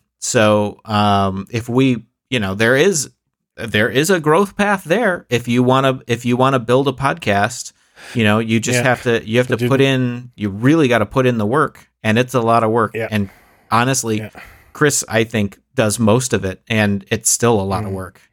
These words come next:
Speaker 1: <laughs>
Speaker 2: Yeah, yeah. <laughs> Yeah, I see. Yeah,
Speaker 1: Yeah.
Speaker 2: I have a f-, so, so you, you mentioned the, the question which I had, if you feel,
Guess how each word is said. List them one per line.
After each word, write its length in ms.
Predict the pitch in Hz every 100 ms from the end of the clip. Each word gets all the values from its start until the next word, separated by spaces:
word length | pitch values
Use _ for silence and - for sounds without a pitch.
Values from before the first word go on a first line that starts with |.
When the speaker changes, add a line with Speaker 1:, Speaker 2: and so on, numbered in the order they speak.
| - - -
Speaker 1:
<laughs> 100 | 170 - _ _ _ -
Speaker 2:
Yeah, 140 | 113 - - -
yeah. 1000 | 113 - - 196 202 - 190 175 156 165 - - - -
<laughs> 160 | -
Yeah, 300 | 120 113 107 - - 127
I 160 | 113
see. 280 | 107 110 110 - - - - -
Yeah, 400 | 113 117 127 139
Speaker 1:
Yeah. 0 |
Speaker 2:
I 120 | 127
have 420 | 143 143 123 - -
a 60 | -
f-, 360 | 104 - - - - - - 131
so, 240 | - 151
so 360 | 131 139 131 131
you, 160 | 139 139
you 160 | 143
mentioned 400 | 135 139 - 131
the, 320 | - 120 113 113
the 140 | 113
question 440 | - 127 123 117 113
which 440 | 110 110 - -
I 80 | 104
had, 340 | 101 110 104
if 200 | 110 107
you 80 | 107
feel, 480 | - 113 107 101 98